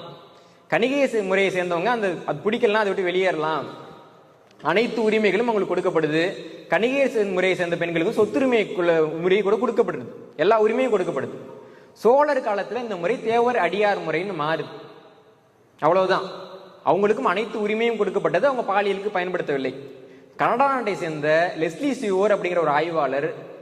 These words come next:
தமிழ்நாட்டில் இருக்கக்கூடிய கோயில் பெண்களை பத்தி பி ஹெச் டி ரிசர்ச் பண்றாங்க. தொள்ளாயிரத்தி ஐம்பதாவது ஆண்டுல ஆரம்பிச்சு ஆயிரத்தி முந்நூறாவது ஆண்டு வரைக்கும் சோழர் காலத்தில் இருந்த அத்தனை கல்வெட்டுகளையும் எடுத்து பார்த்துட்டு என்ன சொல்றாங்கன்னா,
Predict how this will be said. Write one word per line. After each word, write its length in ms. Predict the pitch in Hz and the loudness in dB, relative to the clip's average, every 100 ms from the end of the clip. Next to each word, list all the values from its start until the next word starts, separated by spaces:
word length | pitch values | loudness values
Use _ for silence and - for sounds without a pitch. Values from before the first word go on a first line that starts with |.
| - - - | -20 -20 -4
தமிழ்நாட்டில் 560 | - 190 277 285 262 226 | 0 0 2 0 0 -4
இருக்கக்கூடிய 380 | - 185 175 175 | -4 -2 -2 2
கோயில் 300 | 233 254 220 | 2 2 -2
பெண்களை 320 | 190 180 156 | -4 -4 -2
பத்தி 220 | 156 240 | -2 -4
பி 120 | 247 | -4
ஹெச் 200 | 247 240 | -2 -2
டி 100 | 233 | -2
ரிசர்ச் 280 | 175 165 156 | -4 -4 -4
பண்றாங்க. 380 | 143 143 151 127 - - - - - - _ _ - | -4 0 -2 -2 -12 -18 -20 -20 -20 -20 _ _ 2
தொள்ளாயிரத்தி 460 | 175 277 285 262 | 4 4 4 4
ஐம்பதாவது 520 | 202 202 240 240 214 | 2 2 2 2 2
ஆண்டுல 180 | 185 165 | -2 -2
ஆரம்பிச்சு 420 | 151 160 165 151 | -2 0 -2 -4
ஆயிரத்தி 380 | 214 190 240 233 | -2 0 0 -2
முந்நூறாவது 520 | 185 190 233 240 214 | -6 -2 0 2 2
ஆண்டு 200 | 185 160 | 0 -4
வரைக்கும் 360 | 147 131 - 180 | -4 -4 -6 -6
சோழர் 320 | 190 220 247 | 0 2 2
காலத்தில் 300 | 226 208 196 | 2 -2 -2
இருந்த 180 | 180 170 | -4 -4
அத்தனை 320 | 147 226 233 | -4 -2 -2
கல்வெட்டுகளையும் 520 | 214 196 226 202 190 | -2 0 0 0 0
எடுத்து 220 | 190 170 180 | -2 -4 -2
பார்த்துட்டு 200 | 165 175 | -2 -2
என்ன 160 | 175 | -6
சொல்றாங்கன்னா, 680 | 180 175 151 135 131 143 151 | -6 -4 -4 -2 -2 -2 -2